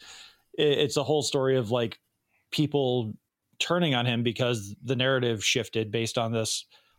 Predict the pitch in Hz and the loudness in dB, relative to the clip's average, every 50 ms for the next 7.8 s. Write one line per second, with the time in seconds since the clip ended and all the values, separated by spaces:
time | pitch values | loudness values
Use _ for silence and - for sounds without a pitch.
0 | _ _ - 143 131 123 - 139 127 123 117 - - 113 127 120 117 110 101 110 | _ _ -2 -2 -2 -2 -2 -2 -2 -2 -2 -4 -4 -4 -2 -2 -2 -2 -4 -4
1 | 113 104 104 110 107 98 104 - - 110 101 98 98 - - - 104 110 101 101 | -6 -4 -4 -4 -4 -4 -6 -4 -2 -2 -2 -2 -4 -6 -6 -4 -4 -2 -2 -2
2 | 101 101 - 113 107 - - - - - - - - - - _ - 160 160 151 | -4 -4 -4 -2 0 0 -2 -2 -4 -8 -16 -20 -20 -20 -14 _ -4 -2 -2 0
3 | 151 139 - 160 147 127 143 135 127 - _ - - 143 143 143 143 160 165 165 | 0 0 0 0 2 0 0 -2 -4 -8 _ -14 -8 -4 -4 -2 0 2 2 2
4 | 151 147 139 131 110 117 123 120 - 135 123 113 104 - - 123 117 110 117 110 | 2 2 2 2 2 0 0 -2 -2 -2 -4 -4 -4 -4 -4 -4 -2 -4 -6 -6
5 | - - - - 120 110 - - 110 107 - - 120 113 113 110 104 104 104 98 | -6 -6 -4 -4 -4 -4 -4 -4 -6 -4 -2 -2 -2 0 0 -2 -2 -2 -2 -2
6 | - - - 113 127 135 139 135 123 120 117 110 - _ _ _ _ - 123 - | -2 -4 -2 -2 0 0 0 0 0 0 -2 -4 -6 _ _ _ _ -6 -4 -2
7 | - 123 113 - - 123 113 113 110 101 - - 120 110 107 - | -2 -2 -2 -2 -2 -2 -2 -2 -4 -6 -4 -2 -2 -2 -2 -4